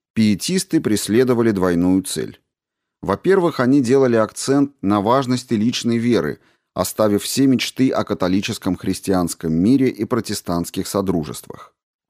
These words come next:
Они верили, что христианство началось с личности.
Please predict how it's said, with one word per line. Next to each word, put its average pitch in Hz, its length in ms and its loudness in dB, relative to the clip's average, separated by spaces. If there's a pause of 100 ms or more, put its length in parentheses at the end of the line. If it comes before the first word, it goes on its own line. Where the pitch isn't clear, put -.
(440)
Они 120 300 4
верили, 143 460 4
что 127 180 -2
христианство 123 800 0
началось 107 680 0
с - 160 -10
личности. - 600 -4